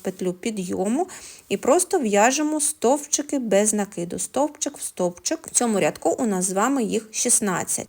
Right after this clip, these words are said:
Так само ми будемо в'язати сім-, сьомий, восьмий, дев'ятий рядки. У десятому рядку знову будемо робити скорочення. Починаємо з повітряної петельки підйому.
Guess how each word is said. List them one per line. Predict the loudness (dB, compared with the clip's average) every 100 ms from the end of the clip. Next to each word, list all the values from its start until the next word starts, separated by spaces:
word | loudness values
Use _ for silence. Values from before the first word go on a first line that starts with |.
| _
Так | 4 6
само | 4 4 4 2 2
ми | 0
будемо | 2 2 0 -2
в'язати | 0 2 2 2 2
сім-, | 2 2 -6 -6
сьомий, | -2 2 4 4 2 -2
восьмий, | -4 0 2 2 2 -2 -4 -8 -20 -2
дев'ятий | 0 2 2 2 2 -2 0
рядки. | 0 -2 -10 -10 -6
У | -4
десятому | -2 0 0 0 -2 -2 -2
рядку | -4 -4 -4 -2
знову | 2 2 2 0
будемо | 0 -2 0 0
робити | 0 0 -2 -4
скорочення. | -4 -2 0 -2 -4 -6 -6
Починаємо | -6 -6 -2 -2 0
з | -4
повітряної | -4 -2 -2 -2 -4 -4
петельки | -4 -4 -2 -4 -6 -6
підйому. | -4 -4 -2 -2 -2 -4